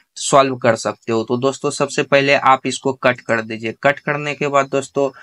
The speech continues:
आप सबको सबसे पहले कंट्रोल पैनल खोल लेना है। कंट्रोल पैनल खोलने के बाद दोस्तों आप सबको यहाँ पे पावर ऑप्शन पे क्लिक कर देना है। उसके बाद दोस्तों आप सब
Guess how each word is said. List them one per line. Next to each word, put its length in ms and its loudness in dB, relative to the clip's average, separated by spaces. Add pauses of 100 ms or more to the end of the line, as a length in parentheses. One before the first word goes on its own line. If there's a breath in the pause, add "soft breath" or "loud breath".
(180 loud breath)
आप 140 2
सबको 300 -4
सबसे 340 -2
पहले 300 2
कंट्रोल 560 0
पैनल 280 0
खोल 240 -2
लेना 300 -4
है। 100 -6 (140)
कंट्रोल 520 0
पैनल 300 0
खोलने 400 0
के 140 -2
बाद 180 4
दोस्तों 360 0
आप 160 4
सबको 280 -4
यहाँ 160 0
पे 100 -2 (180)
पावर 240 6
ऑप्शन 360 0
पे 180 -2
क्लिक 360 0
कर 180 2
देना 320 -4
है। 80 -10 (400 soft breath)
उसके 280 0
बाद 200 4
दोस्तों 400 2
आप 160 4
सब 180 -8